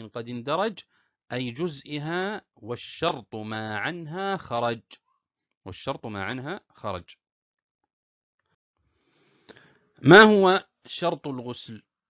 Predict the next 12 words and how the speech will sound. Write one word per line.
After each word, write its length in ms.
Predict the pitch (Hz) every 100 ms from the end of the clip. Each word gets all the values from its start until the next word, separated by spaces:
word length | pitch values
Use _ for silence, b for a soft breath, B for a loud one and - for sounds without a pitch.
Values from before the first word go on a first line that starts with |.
| _ -
الشرط 580 | 117 - - 185 151 -
هو 280 | 120 117 120
في 200 | - 113
الغسل 580 | 110 143 160 170 190 - -
كشروط 720 | 156 147 120 117 139 131 -
الوضوء، 840 | 131 123 120 101 98 98 95 95 - _ _
فهل 300 | - 117 139
تذكرون 520 | 139 127 139 143 139
شروط 340 | 135 139 131
الوضوء 260 | 131 131 147
ولا 180 | 135 131
نسيتوها؟ 680 | 127 127 123 131 127 135